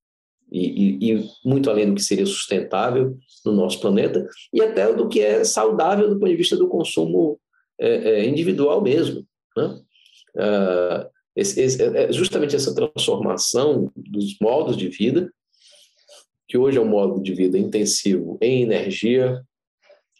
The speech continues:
em matéria-prima e, ah, em carne,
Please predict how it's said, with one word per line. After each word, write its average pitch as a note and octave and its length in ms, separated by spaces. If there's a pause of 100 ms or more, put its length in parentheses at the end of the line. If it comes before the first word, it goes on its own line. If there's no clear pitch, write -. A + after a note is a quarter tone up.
em C3 200
matéria-prima G2 1200 (100)
e, G#2+ 400 (440)
ah, F2+ 360
em G2 160
carne, C3 640